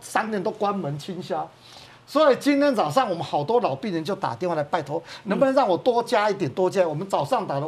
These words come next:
五十三个病人，那真的是大家就是很紧张，但是我们还是会跟病人讲，不是打了马上有效，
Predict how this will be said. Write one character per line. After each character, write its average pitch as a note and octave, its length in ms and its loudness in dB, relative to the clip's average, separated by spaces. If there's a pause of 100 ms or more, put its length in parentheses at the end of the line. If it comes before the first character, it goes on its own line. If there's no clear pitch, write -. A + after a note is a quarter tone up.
五 D3 100 -4
十 E3 160 -10
三 F#3 220 -4
个 E3 80 -6
病 C#3+ 280 -8
人， A#2 160 -12 (420)
那 G3+ 260 0 (600)
真 C4+ 240 6
的 G#3+ 120 4
是 A#3 180 2 (540)
大 B3 160 2
家 A#3 160 -2
就 G3 160 -4
是 G3 100 -2
很 F3 220 -2
紧 D#3 180 -6
张， F3+ 260 -2 (100)
但 C4+ 120 4
是 B3+ 60 -2
我 G#3 140 0
们 C#3+ 120 -2
还 D#3 140 -2
是 F3+ 100 -4
会 G#3 80 0
跟 G#3 200 -4
病 F#3+ 140 -4
人 D3 140 -6
讲， B2 160 -10 (120)
不 G#3 80 -8
是 D#4 140 -6
打 C3+ 260 -4
了 D3 100 -8
马 B2 140 -6
上 F#3+ 180 -4
有 B2 140 -8
效， E3 260 -6